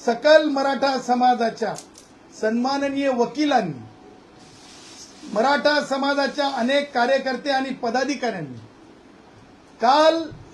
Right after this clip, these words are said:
जिजाऊची लेक मराठा आहे, जिजाऊची लेक वंजारी आहे, जिजाऊची लेक आदिवासी आहे, तिच्या संरक्षणार्थ जे काही,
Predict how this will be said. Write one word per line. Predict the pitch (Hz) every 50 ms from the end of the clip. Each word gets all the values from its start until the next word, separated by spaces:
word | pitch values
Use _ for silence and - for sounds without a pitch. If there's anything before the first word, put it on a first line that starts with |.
| 151 143
जिजाऊची | 214 226 285 302 311 311 311 311 - 311 320 294 277
लेक | 285 311 320 320 - 269
मराठा | 254 262 277 285 294 277 285 294 294 294
आहे, | 277 277 294 302 302 302 294 294 - - - - - - - - - - - - - 165
जिजाऊची | 226 226 285 302 302 311 285 - - 311 302 269
लेक | 285 311 320 311 254
वंजारी | 254 254 254 254 294 294 294 294 294
आहे, | 277 277 294 311 320 311 226
जिजाऊची | 240 247 233 285 294 285 285 285 294 277
लेक | 262 285 311 302 262
आदिवासी | 254 240 254 277 277 277 254 - 247 294
आहे, | 302 302
तिच्या | 294 269 247 - 285 302 302 262
संरक्षणार्थ | - - 277 277 294 294 294 - 294 311 294 294 294 - - 294
जे | 294 220 269 277
काही, | - - 269 254 269